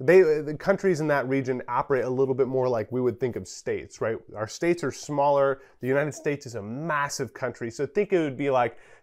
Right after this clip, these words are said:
to Michigan, to Indiana, and to the ends of the earth, right? So he's crossed over from Michigan to Indiana, from Judea to Samaria, persecuting Christians. But on his way, God calls him to go to the ends of the earth for the gospel.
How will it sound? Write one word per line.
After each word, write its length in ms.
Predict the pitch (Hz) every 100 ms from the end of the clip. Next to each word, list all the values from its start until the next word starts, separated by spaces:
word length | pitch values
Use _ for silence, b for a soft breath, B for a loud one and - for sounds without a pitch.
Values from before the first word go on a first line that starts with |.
| -
to 100 | 143
Michigan, 640 | 170 190 190 175 180 175 - -
to 140 | 160 165
Indiana, 640 | 175 165 147 147 139 127 -
and 160 | 135 135
to 80 | 131
the 140 | 123
ends 240 | 120 123 110
of 140 | 107
the 120 | 101
earth, 220 | 92 - -
right? 240 | 139 127
So 260 | - 139 - B
he's 180 | - 160
crossed 460 | - 202 196 208 208
over 260 | 196 180
from 200 | 170 170
Michigan 380 | 165 165 156 165
to 160 | 160 156
Indiana, 380 | 151 143 123 107
from 160 | 117
Judea 320 | 117 131 156 156
to 80 |
Samaria, 600 | 151 147 131 131 113 101 - b -
persecuting 680 | 190 202 202 156 190 175
Christians. 640 | 147 190 - 113 98 107 - _ _ _
But 140 | 143 143
on 140 | 170
his 140 | 180
way, 160 | 151 147
God 280 | 123 139 131
calls 320 | - 147 -
him 140 | 143
to 60 | 131
go 120 | 123
to 80 | 113
the 140 | 117 -
ends 240 | 131 139 131
of 100 | 120
the 120 | 113
earth 200 | 98 104 _ _
for 100 | 120
the 80 | 104
gospel. 520 | 92 92 - 82 -